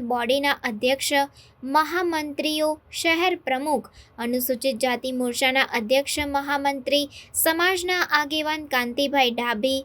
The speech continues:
રાયચંદભાઈ, હંસાભાઈ, વીરમાભાઈ, જીવાભાઈ, નાગજીભાઈ, અજમલભાઈ, યુવા મોરચો, નટવરભાઈ, હેમરાજભાઈ, કાંતિભાઈ,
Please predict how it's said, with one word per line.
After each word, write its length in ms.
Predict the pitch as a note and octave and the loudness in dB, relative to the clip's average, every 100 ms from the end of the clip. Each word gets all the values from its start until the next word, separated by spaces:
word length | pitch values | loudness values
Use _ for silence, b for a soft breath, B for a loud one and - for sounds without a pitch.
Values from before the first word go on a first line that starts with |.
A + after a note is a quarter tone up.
| B B B - | B B B 0
રાયચંદભાઈ, 960 | C4+ C#4 C#4+ E4+ F4 F4 D#4+ D#4 D#4 b b b _ | 6 6 4 0 0 0 2 2 0 b b b _
હંસાભાઈ, 1000 | C#4+ C#4 C#4+ - F4 E4+ - C#4 C#4+ C#4+ C#4+ b b _ | -4 -4 -2 0 2 2 -2 2 4 4 -2 b b _
વીરમાભાઈ, 1120 | A#3 A3+ D4 D4 D#4+ F4 D#4+ A3+ B3+ B3 B3 B3+ _ A3+ | -10 -4 -2 -2 0 0 0 -2 2 4 2 -2 _ -10
જીવાભાઈ, 720 | A3+ B3 C4+ C#4+ C4 C#4 C#4 C#4+ b _ - | -6 2 4 4 2 4 4 0 b _ -8
નાગજીભાઈ, 960 | B3+ C#4 C#4+ C4+ E4+ F4+ D#4+ E4 D#4+ - - - | 2 4 4 2 -2 0 2 2 0 -4 -8 4
અજમલભાઈ, 840 | C#4 C#4 D#4+ F4+ D#4+ D#4 D4+ D#4 D#4 - | 4 4 2 2 2 2 2 0 -4 -10
યુવા 360 | B3 C4 C#4 E4 D4+ | -6 0 2 2 2
મોરચો, 400 | A#3+ A3 B3+ A#3+ A#3 b b - | -2 -2 0 -2 -4 b b -6
નટવરભાઈ, 800 | B3 A#3 A#3+ C4+ C4 C4+ C4+ C4 b b b b | -4 -2 2 4 4 2 0 -2 b b b b
હેમરાજભાઈ, 1000 | C#4+ C#4+ D4 D4+ D#4+ E4+ E4 D#4 D#4 D#4 - _ - | -2 0 0 2 2 2 0 2 2 2 -6 _ -2
કાંતિભાઈ, 800 | C#4 C#4+ D4+ E4+ B3+ B3+ A#3 | 0 0 0 0 0 0 0